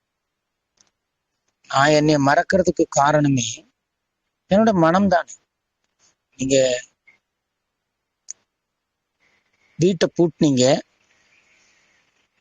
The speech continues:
சாவியை எங்க வச்ச நீ மறக்கிறீங்கன்னா,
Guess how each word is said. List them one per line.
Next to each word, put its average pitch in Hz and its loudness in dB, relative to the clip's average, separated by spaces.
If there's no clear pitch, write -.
சாவியை 190 0
எங்க 165 0
வச்ச 170 -6
நீ 175 -20
மறக்கிறீங்கன்னா, 139 -2